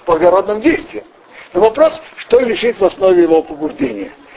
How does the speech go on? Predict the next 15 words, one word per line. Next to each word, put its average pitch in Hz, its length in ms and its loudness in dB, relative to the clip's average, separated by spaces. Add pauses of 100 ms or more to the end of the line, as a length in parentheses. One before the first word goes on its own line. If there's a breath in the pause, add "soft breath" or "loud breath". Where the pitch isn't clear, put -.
(240 loud breath)
Дать 196 240 0
на 170 100 2
добрые 170 400 -2
дела 139 440 -4
или 180 160 -10
почет, 127 420 -10
допустим. - 400 -12 (1600)
То, 151 120 -10 (560 loud breath)
то, - 140 -6 (1120)
теперь - 340 -4
так. - 220 -14 (360)
Пинха 254 420 -4
сделал 185 340 0
решительное 147 640 -6
действие. - 420 -20